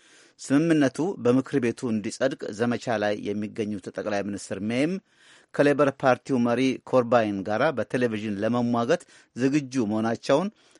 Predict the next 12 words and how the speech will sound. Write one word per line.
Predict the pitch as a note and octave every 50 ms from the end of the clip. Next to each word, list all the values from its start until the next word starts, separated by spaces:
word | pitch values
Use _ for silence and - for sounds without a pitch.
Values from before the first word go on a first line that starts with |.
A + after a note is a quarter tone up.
| _ -
ከ | - - A2+ G#2 G2+ G2 - _ _ _ _ _ -
ዘ | - G2+
ዴይሊ | F2+ A#2 B2 C3 B2+ B2+ B2
ቴሌግራፍ | - C3+ A#2 A#2 G2+ G2+ G#2+ G2 - -
ጋዜጣ | - G#2 G2+ G2+ A2+ - G#2 G#2
ጋር | F2+ G#2+ A#2+ C3
ባካሄዱት | B2 G#2+ G#2+ A2 - - - A2+ G#2+ G2 F#2 E2+ -
ቃለ | - - G#2+ G#2 G2+
ምልልስ | F#2+ F#2 F2+ F2+ E2 F#2 - - -
አስታውቀዋል። | D3 C3+ - - D#3+ D#3 D3 D3 B2 F2 D2+ - _ _ _ _ _ _ _ _ _ _ - _ _ _ -
ብሪታንያን | - C3+ C3+ - F#3 F#3 F3+ D3+ C#3 D#3 F#3+ -
ከህብረቱ | - - C#3+ D3 C3 C3 B2+ A#2+